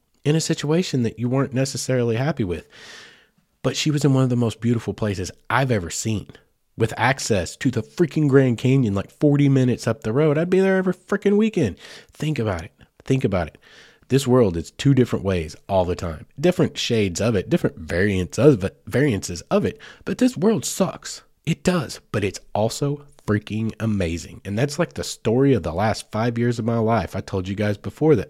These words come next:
you know, how somehow the worst thing that ever happened to me was also the best thing that ever happened to me. And there's still no words for me to properly convey that to you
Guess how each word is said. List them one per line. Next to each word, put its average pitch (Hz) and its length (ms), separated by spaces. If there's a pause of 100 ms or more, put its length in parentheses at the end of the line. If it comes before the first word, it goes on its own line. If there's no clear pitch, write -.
you 117 120
know, 95 100
how 104 260
somehow 139 380
the 87 80
worst 92 400
thing 127 200
that 117 120
ever 113 200
happened 98 340
to 127 40
me 147 140
was 104 240
also 110 300
the 135 120
best - 520
thing 85 220
that 85 100
ever 90 200
happened 104 360
to 82 60
me. 82 220
And 101 160
there's 143 220
still 135 360
no 113 200
words 104 340
for 92 140
me 101 200
to 85 100
properly 113 640
convey 95 400
that 85 260
to - 100
you 82 220